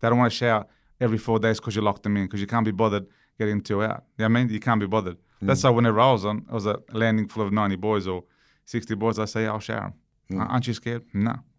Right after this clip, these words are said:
Speaker 1: There's two of us. If they wanna get me, they'll get me anyway.
Speaker 2: Yeah.
Speaker 1: What, what am I scared of?"
Speaker 2: But that's
Speaker 1: I'm giving
Speaker 2: respect.
Speaker 1: them a shower. Like, it's just a shower, guys.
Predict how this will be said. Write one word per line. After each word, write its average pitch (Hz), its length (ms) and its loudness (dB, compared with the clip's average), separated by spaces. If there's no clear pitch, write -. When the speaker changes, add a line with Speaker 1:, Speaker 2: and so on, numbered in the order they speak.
Speaker 1:
There's 110 140 -8
two 123 160 -2
of 98 160 -4
us. - 220 -20
If 123 100 -16
they 117 80 -2
wanna 113 160 2
get 110 140 0
me, 104 60 2
they'll 95 120 -2
get 98 140 -2
me 98 100 -2
anyway. 95 220 -4
Speaker 2:
Yeah. 117 220 2
Speaker 1:
What, 117 100 2
what 120 80 4
am 113 60 2
I 101 40 0
scared 113 260 -2
of?" 92 120 -10
Speaker 2:
But 151 100 -10
that's 196 200 -6
Speaker 1:
I'm 120 120 0
giving 135 120 8
Speaker 2:
respect. 117 200 4
Speaker 1:
them 117 120 6
a 104 40 2
shower. 110 400 0
Like, 113 160 2
it's 120 220 -4
just 151 120 0
a 98 60 -4
shower, 123 300 0
guys. 95 280 -6